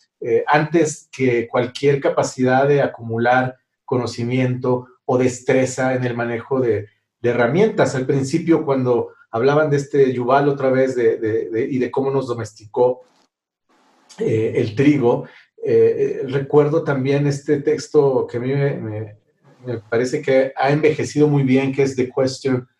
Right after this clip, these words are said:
Concerning Technology de Martin Heidegger, que me encanta y que, pues, básicamente, eh, nos urge, ¿no? A preguntarnos cuál es la esencia de la tecnología,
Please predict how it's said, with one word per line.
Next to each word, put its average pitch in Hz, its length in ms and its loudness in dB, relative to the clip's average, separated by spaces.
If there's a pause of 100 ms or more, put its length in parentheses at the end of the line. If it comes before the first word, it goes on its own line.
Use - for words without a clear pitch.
(300)
Concerning 131 560 -2
Technology 123 720 -2
de 104 460 -2
Martin 123 540 -2
Heidegger, 147 420 2
que 110 140 -14
me 107 80 -8
encanta 131 440 -2
y 123 100 -2
que, 101 320 -4 (380)
pues, 113 120 -6
básicamente, 131 1200 0
eh, - 60 -12 (360)
nos 110 220 -10
urge, 135 320 0
¿no? 117 160 -2
A 143 100 -2
preguntarnos 123 640 -4
cuál 143 140 0
es 156 100 0
la 147 80 4
esencia 151 520 -2
de 156 80 2
la 131 120 0
tecnología, 113 800 -4